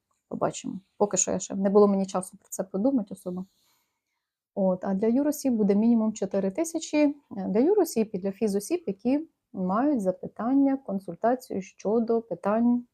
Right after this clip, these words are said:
е, саме як-, і питання, які стосуються юрособи. Тому що може, м,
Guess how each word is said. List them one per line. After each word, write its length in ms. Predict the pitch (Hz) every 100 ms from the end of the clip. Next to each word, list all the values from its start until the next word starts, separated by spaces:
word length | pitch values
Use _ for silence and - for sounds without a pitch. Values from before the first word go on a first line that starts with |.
| -
е, 640 | 175 180 180 185 185 185
саме 280 | - 202 214
як-, 180 | 190 -
і 200 | 202 190
питання, 380 | 185 190 262 262
які 160 | 196 208
стосуються 500 | - - 220 214 175
юрособи. 680 | 175 196 190 - 170 160 185 _ _ _ _ _ -
Тому 160 | 185
що 140 | 180 185
може, 260 | 190 180 - _ _ _ _ _ _
м, 180 | 180 180